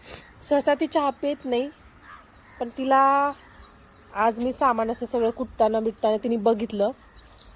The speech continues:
तिला आवडला चहा. तिला विचारलं मी, "तुला पाहिजे का चहा?" ती म्हणाली, "हो, मला माऊ पाहिजे चहा," म्हणून तिला मी दिलाय.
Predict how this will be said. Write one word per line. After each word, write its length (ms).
तिला 140
आवडला 500
चहा. 300
तिला 160
विचारलं 440
मी, 120
"तुला 180
पाहिजे 480
का 180
चहा?" 320
ती 60
म्हणाली, 360
"हो, 260
मला 220
माऊ 220
पाहिजे 460
चहा," 260
म्हणून 220
तिला 200
मी 120
दिलाय. 360